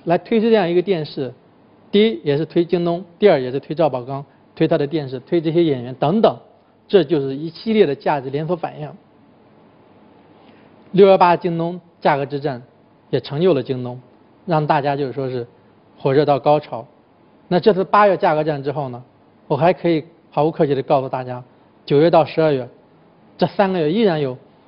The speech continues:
血淋淋的价格大战，啊，甚至比这个还要嗨，而且要比这个更真实一些。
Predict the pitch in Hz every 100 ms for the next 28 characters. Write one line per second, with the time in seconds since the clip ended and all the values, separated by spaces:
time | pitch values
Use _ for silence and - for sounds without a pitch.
0 | _ - - 190 170 180 165 156 135 156
1 | 131 123 123 120 127 _ _ _ _ _
2 | _ - 131 117 - _ _ _ _ -
3 | 233 202 185 147 - _ _ _ _ _
4 | _ _ 170 170 190 165 165 143 147 139
5 | 139 _ _ _ 175 190 151 127 - -
6 | 165 151 151 147 165 143 185 190 - 120
7 | 120 -